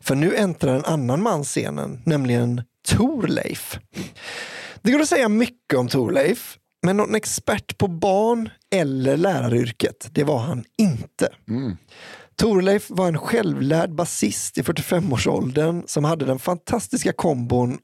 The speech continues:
Speaker 1: av att vare sig ha erfarenhet av att ha arbetat med musik eller ha arbetat som lärare. Ryktet spred sig snabbt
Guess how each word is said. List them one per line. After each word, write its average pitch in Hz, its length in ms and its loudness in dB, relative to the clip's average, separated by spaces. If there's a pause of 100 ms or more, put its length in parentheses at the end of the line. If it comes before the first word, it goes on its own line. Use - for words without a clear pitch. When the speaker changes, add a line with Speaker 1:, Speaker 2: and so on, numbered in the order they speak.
(140)
Speaker 1:
av 160 120 2
att 139 120 -2
vare 156 360 0
sig 170 240 0
ha 165 200 0
erfarenhet 202 800 -2
av 160 140 0
att 151 100 -2
ha 147 80 -2
arbetat 143 500 -2
med 175 100 4
musik - 540 0 (300)
eller 135 240 0
ha 131 120 0
arbetat 123 420 -2
som 113 140 2
lärare. 135 580 0 (800)
Ryktet 139 380 0
spred 135 280 0
sig 123 100 0
snabbt - 640 -4